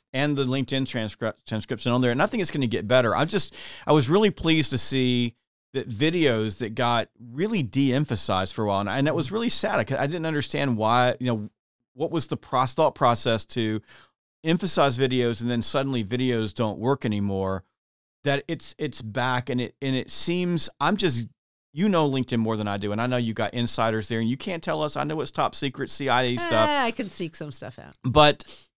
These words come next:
Speaker 1: it feels like the LinkedIn algorithm is much more level-headed and measured than it has been in the past. I don't see, like, when polls first came out, it was like, "Oh my God," you know, polls, I po-, I posted a poll that got, like, five hundred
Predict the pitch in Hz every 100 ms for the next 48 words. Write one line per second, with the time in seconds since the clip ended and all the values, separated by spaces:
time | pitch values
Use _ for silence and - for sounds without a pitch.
0 | _ 165 - _ - 196 208 190 151 135
1 | 131 123 131 123 131 117 113 117 110 107
2 | 104 104 104 101 104 101 _ _ 131 113
3 | 123 127 143 156 - 139 127 123 120 113
4 | 110 104 110 120 127 123 117 107 113 113
5 | 104 101 101 107 104 101 95 95 92 107
6 | 101 - 110 113 98 107 101 92 - 95
7 | 73 - 117 139 - - 139 131 123 -
8 | - - 147 135 160 - 202 180 - 127
9 | - - 107 95 87 82 123 117 123 -
10 | 147 165 143 120 107 82 - 107 113 110
11 | 104 _ _ _ _ _ - 190 156 -
12 | 185 208 175 208 170 143 123 - 139 143
13 | 117 107 120 113 113 - - 123 135 123
14 | 147 143